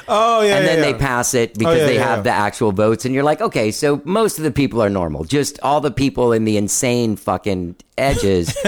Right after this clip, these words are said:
Speaker 1: <laughs>
Speaker 2: are the ones taking up all the air
Speaker 1: Taking up,
Speaker 2: and the
Speaker 1: they, they're the,
Speaker 2: oxygen."
Speaker 1: they speak the loudest.
Speaker 2: Yeah, they speak the loudest.
Speaker 1: You know what I'm saying?
Speaker 2: And
Speaker 1: We
Speaker 2: they're
Speaker 1: do
Speaker 2: the most entertaining.
Speaker 1: And, but the, the sad part about it is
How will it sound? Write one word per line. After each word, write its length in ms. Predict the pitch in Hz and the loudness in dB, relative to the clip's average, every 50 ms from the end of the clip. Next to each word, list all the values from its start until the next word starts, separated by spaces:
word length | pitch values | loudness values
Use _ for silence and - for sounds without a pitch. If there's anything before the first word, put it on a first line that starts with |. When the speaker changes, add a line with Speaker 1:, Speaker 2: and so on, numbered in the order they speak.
| 185 | -2
Speaker 1:
<laughs> 180 | - - - - | -2 -2 -2 0
Speaker 2:
are 160 | 127 135 208 | 0 2 2
the 80 | 151 131 | 2 2
ones 320 | 127 131 131 127 123 - - | 0 0 0 0 0 0 0
taking 280 | 139 127 120 131 120 | 0 0 0 0 0
up 160 | 117 107 - | 0 0 0
all 200 | 110 107 104 104 | 0 0 2 2
the 140 | 95 95 - - | 2 0 0 2
air 280 | 92 87 76 67 67 - - - | 0 0 0 -2 -4 -10 -6 -2
Speaker 1:
Taking 220 | - 214 240 240 240 | 0 0 2 2 2
up, 40 | 226 | 2
Speaker 2:
and 60 | - | 2
the 40 | 220 | 2
Speaker 1:
they, 40 | 220 | 2
they're 60 | 208 208 233 240 | 2 2 2 2
the, 80 | 220 | 2
Speaker 2:
oxygen." 120 | 220 180 180 | 0 0 2
Speaker 1:
they 80 | 185 185 | 0 0
speak 300 | 180 - - 220 202 - | 0 -2 -2 -2 -2 0
the 60 | - | 0
loudest. 500 | 170 160 160 156 139 117 101 95 - - - | 0 2 2 2 0 -2 -4 -6 -8 -4 -2
Speaker 2:
Yeah, 180 | 104 95 67 | -2 -2 -2
they 100 | 62 90 | -2 -6
speak 260 | 87 - - 107 92 - | -6 -4 -2 -4 -2 -2
the 100 | 95 87 | -2 0
loudest. 300 | 82 73 71 69 - - | 0 -2 -4 -4 -4 -2
Speaker 1:
You 60 | 156 | 0
know 80 | 160 | 0
what 40 | 165 | 0
I'm 40 | 160 | 0
saying? 180 | 156 - 170 165 | 0 0 0 0
Speaker 2:
And 100 | 160 165 | 0 2
Speaker 1:
We 60 | 143 | 2
Speaker 2:
they're 120 | 175 175 175 | 2 2 2
Speaker 1:
do 60 | - | 0
Speaker 2:
the 60 | 175 | 0
most 280 | 175 175 180 170 - 180 | 2 0 0 0 0 -2
entertaining. 640 | 165 170 170 156 - 170 190 202 160 90 65 - - _ _ _ _ - | 0 0 0 0 0 0 0 0 -2 -4 -6 -8 -14 _ _ _ _ -2
Speaker 1:
And, 140 | - 208 214 208 | 0 0 2 2
but 100 | 233 214 | 2 2
the, 100 | 233 220 | 2 0
the 260 | 175 160 - 196 180 | 0 -2 0 0 0
sad 340 | - - - 247 247 226 233 | 0 0 2 2 2 2 2
part 140 | - 226 202 | 0 0 0
about 300 | 185 175 220 247 262 226 | 2 2 2 2 2 2
it 120 | 185 160 | 0 0
is 300 | 165 165 160 156 156 - | 0 -2 -2 -4 -8 -14